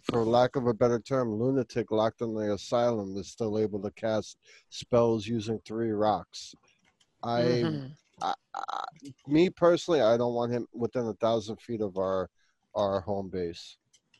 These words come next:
Speaker 1: Call me paranoid, but, uh,
Speaker 2: But it would be a way to, um, well, we, he would not necessarily have to be at club, but at function that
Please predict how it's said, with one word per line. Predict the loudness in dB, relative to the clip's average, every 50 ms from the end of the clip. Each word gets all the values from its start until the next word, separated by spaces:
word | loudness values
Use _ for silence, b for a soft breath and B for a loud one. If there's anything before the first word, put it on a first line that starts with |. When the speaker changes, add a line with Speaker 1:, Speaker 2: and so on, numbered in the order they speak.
| _ _ _ _ _ _ _ _ _ _ _ _ -20 _ _ _ _ _ _ _ _ _
Speaker 1:
Call | 0 0 2 2
me | 2 0
paranoid, | -2 2 4 6 6 6 6 4 2 4 4 6 6 4 2 0 -2
but, | -4 -4 -2 -2 -4 -6 _ _ _ _ _ _ -20 _ _ _ _ _ _ _ _ _ _ _ _ _ _ -20 -20 _ _ _ _ _ _ _ _ -8
uh, | -6 -6 -4 -6 -6 -6 -6 B B B B B B B B B B B B B _ _ _ _ _
Speaker 2:
But | -6 -6 -4 -4
it | -6 -4 0
would | 0 0 2
be | 4 4 4
a |
way | 6 6 6 6 4
to, | 2 0 0 2 2 4 4 2
um, | 4 6 6 6 4 4 -2 -4 -8 -8 B B B B B _ -2
well, | -2 -2 -2 _ _
we, | -4 -2 -2 -2
he | 0 0 0
would | 0 2 2
not | 2 2 4
necessarily | 2 2 2 2 0 0 0
have | -2 -2 -4
to | -4 -4
be | -2 -2 -2
at | -2 -4
club, | -4 0 2 2 2 2 0
but | -2 0 0
at | -2 -2 0
function | 0 0 0 0 -2 -2 -4 -4 -4
that | -6 -6